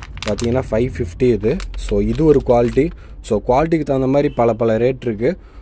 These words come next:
So நீங்க நல்ல குவான்டிட்டியா ஒரு டென் கேஜஸ், ட்வென்டி கேஜஸ் வாங்குற மாதிரி இருந்தா இதை விட கம்மியா உங்களுக்கு வந்து ஹோல்சேல் பிரைஸ்ல வரும். அதாவது கல்யாணம்,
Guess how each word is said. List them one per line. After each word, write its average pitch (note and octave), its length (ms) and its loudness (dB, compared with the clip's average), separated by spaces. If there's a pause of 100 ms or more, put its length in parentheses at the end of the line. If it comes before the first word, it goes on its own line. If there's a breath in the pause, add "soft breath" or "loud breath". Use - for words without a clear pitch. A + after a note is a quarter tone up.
So C#3+ 160 0
நீங்க C#3 240 2
நல்ல C#3+ 360 6
குவான்டிட்டியா C#3+ 680 4
ஒரு B2+ 180 4
டென் B2 240 4
கேஜஸ், C3 420 -2
ட்வென்டி A#2+ 220 -2
கேஜஸ் A#2 300 0
வாங்குற G#2+ 280 -2
மாதிரி A#2 220 -2
இருந்தா A#2+ 280 0 (360 soft breath)
இதை B2+ 260 6
விட D3+ 140 4
கம்மியா A#2+ 340 0
உங்களுக்கு G#2 340 -2
வந்து G#2+ 100 -2
ஹோல்சேல் G#2+ 400 -4
பிரைஸ்ல G#2 340 -4
வரும். G#2+ 200 -2
அதாவது A2 260 -2
கல்யாணம், A2+ 500 0